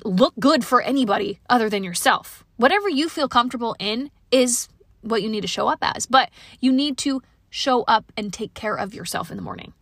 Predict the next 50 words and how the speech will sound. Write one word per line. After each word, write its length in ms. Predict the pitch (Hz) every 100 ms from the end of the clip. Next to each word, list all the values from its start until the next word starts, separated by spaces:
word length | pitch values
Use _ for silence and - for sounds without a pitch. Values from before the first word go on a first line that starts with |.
| _ -
That's 220 | 247 302
where 80 | 269
you 80 |
have 120 | 208 -
to 40 |
start. 400 | - - - - _ _ _ _ _ _ -
That's 280 | 247 262 262
the 100 | 240
simpler 540 | - 302 262 - - -
task, 480 | - 208 - - - _ _ _ _
right? 320 | - 202 233 - _ _ -
And 180 | 247
sometimes 420 | 240 233 214 233 226
it's 140 | -
not. 220 | 269 262
When 100 | 196
you're 160 | 208 262
in 80 | 262
a 60 |
seasonal 380 | - 214 220 202
depression 640 | 180 202 190 208 208 190 - _ _
little 240 | 220 208
session, 500 | 190 214 175 269 277
I 80 | -
like 160 | 277 277
to 80 | -
call, 180 | 294 320 - - - -
um, 400 | 226 214 196 95
it's 180 | - -
not 160 | 240 208
easy 420 | 196 175 175 180 _ _
to 80 | -
take 180 | 190 180
a 60 |
shower. 260 | 175 170 180
It's 140 | 202
not 160 | 247 370
easy 340 | 233 208 196 180
to 120 | 180
get 100 | 165
ready 220 | 180 175
every 180 | 170 185
day. 320 | 139 - - _ _ -
It's 120 | 214
not 120 | 311
easy 140 | 277 269
to 80 | 311
have 100 | 254
hope, 420 | - 370 196 - _ _ _ _
but 280 | 226 262 226